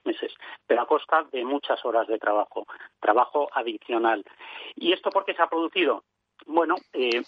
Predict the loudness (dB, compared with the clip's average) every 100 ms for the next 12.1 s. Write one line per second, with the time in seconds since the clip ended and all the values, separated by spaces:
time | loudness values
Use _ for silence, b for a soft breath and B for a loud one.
0 | -8 -2 0 2 0 -2 0 2 2 0
1 | 2 4 2 2 0 0 0 2 0 0
2 | 0 0 0 0 2 0 0 -2 -10 _
3 | -2 2 4 4 2 0 0 0 2 2
4 | 2 2 0 0 -2 0 -2 -4 -8 -8
5 | -4 0 2 2 0 0 2 2 B B
6 | B _ 0 2 0 0 0 0 0 2
7 | 2 2 2 2 0 0 0 0 0 0
8 | 2 0 0 0 0 0 -2 -2 -12 _
9 | B B B -2 2 2 4 2 2 2
10 | -2 -6 -2 0 2 2 2 0 -2 -6
11 | -6 -4 -2 0 4 4 4 2 -2 -2
12 | -2